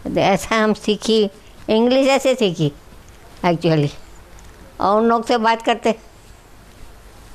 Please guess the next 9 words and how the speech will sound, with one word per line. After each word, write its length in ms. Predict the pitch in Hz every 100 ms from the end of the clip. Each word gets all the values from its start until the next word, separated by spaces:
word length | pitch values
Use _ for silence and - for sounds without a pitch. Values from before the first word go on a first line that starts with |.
| -
वो 80 | 180
लोग 180 | 196
बात 300 | 190 202 202
ही 40 | 240 233
इंग्लिश 420 | 247 233 233 - 240
में 100 | 233
करते 340 | 226 202 208
थे। 220 | - - - - - - - - - - - - - - - - - - - - - - - - - - - - - - - 277 - -
<laughs> 140 | 240